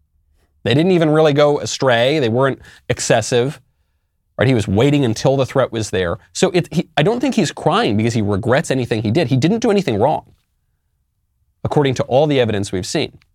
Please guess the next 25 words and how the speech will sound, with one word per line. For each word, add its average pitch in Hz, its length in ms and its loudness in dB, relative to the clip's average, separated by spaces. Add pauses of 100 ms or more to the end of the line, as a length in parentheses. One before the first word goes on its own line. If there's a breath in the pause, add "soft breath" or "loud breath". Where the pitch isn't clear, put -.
(880)
He's 143 200 0
crying 156 560 -2
because 113 380 -2
of 104 160 -2
the 101 220 0 (160)
trauma 208 580 -4
of - 120 -18
this. - 360 -16 (1500)
What, 135 200 0
he's 170 160 4
crying 202 380 -2
because 127 260 -2
he's 131 160 -2
got 127 240 0 (260)
post-traumatic 160 540 -2
stress. - 520 -6 (400 loud breath)
<laughs> - 100 -8 (100)
Right? - 240 -4
Wouldn't 147 280 2
you? 208 260 0 (500)
Wouldn't 247 280 2
you, 143 340 0 (1120)
as 151 140 2
an 175 100 4
adult, 117 680 -2